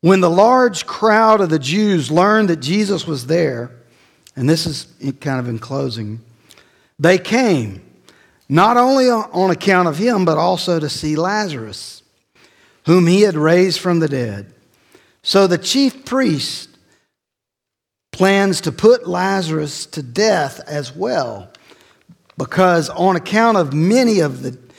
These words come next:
many the, of him, on account of him, many of the Jews were going away and believing in Jesus. So what they're saying, what the text is saying,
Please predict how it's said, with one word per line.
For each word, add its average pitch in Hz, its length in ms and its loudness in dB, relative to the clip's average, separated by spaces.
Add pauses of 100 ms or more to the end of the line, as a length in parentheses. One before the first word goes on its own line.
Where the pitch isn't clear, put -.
(180)
many 196 460 2
the, 151 480 -8
of 147 160 0
him, 156 540 0
on 135 120 -4
account 170 300 -4
of 135 60 -8
him, 127 400 -8 (320)
many 220 340 4
of 202 100 2
the 185 80 0
Jews 127 580 -6 (300)
were 123 140 -4
going 170 400 2
away 139 440 -4
and 127 140 -6
believing 123 480 -4
in 123 140 -4
Jesus. 135 580 -12 (360)
So 160 180 2
what 160 180 0
they're 135 120 -6
saying, 165 580 0
what 151 160 -6
the 147 60 -12
text 190 360 -2
is 135 80 -8
saying, 147 520 -4